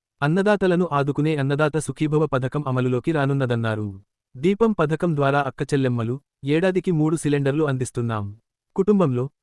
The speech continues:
బడి ఈడు పిల్లలు ఎంతమంది ఉన్నా, ఎటువంటి పరిమితులు లేకుండా ప్రతి ఒక్కరికి తల్లికి వందనం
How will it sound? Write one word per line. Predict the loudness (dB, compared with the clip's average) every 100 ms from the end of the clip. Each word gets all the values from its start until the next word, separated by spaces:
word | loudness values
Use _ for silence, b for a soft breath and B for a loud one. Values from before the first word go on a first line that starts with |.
| -6
బడి | -2 0
ఈడు | 2 2 2
పిల్లలు | 2 2 2
ఎంతమంది | 2 0 0 0 0 -2
ఉన్నా, | -2 -4 -8 _ _
ఎటువంటి | -4 2 2 2
పరిమితులు | 0 0 0 0 0 2
లేకుండా | 0 0 -2 -2
ప్రతి | -2 -2 -2
ఒక్కరికి | -2 -4 -6 -8 -12 _ _
తల్లికి | 0 0 2
వందనం | 2 2 2 0